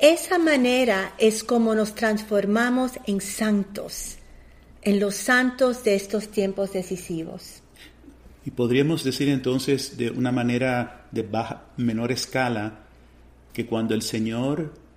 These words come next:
Speaker 2: intima con nosotros, como hizo con los apóstoles, invitándolos a ir a la cruz, esto ocurre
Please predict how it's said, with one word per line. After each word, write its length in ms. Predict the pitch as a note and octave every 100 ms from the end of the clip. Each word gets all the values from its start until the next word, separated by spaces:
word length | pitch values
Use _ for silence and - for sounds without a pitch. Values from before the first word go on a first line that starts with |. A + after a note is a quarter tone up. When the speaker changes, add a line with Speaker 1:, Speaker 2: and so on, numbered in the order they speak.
| _
Speaker 2:
intima 720 | B2 A2+ A2 B2+ C3 C#3 C#3 -
con 260 | A#2 A2+
nosotros, 540 | A2 A2 A#2 A#2 B2+ B2
como 240 | G#2+ G#2+
hizo 240 | A2 C3
con 160 | B2 A2
los 120 | G#2+
apóstoles, 920 | G2 - A#2 - A2+ G#2 G#2 G#2 - - - - - - - - - -
invitándolos 840 | A#2+ G#2+ G#2+ A2 A#2+ B2+ B2 -
a 80 | G#2
ir 100 | A2+
a 60 | A#2
la 160 | G#2
cruz, 640 | C#3 C3 A2+ A2 - - - - - - - -
esto 260 | B2 - C3
ocurre 720 | B2+ A#2+ B2 A#2+ B2+ B2+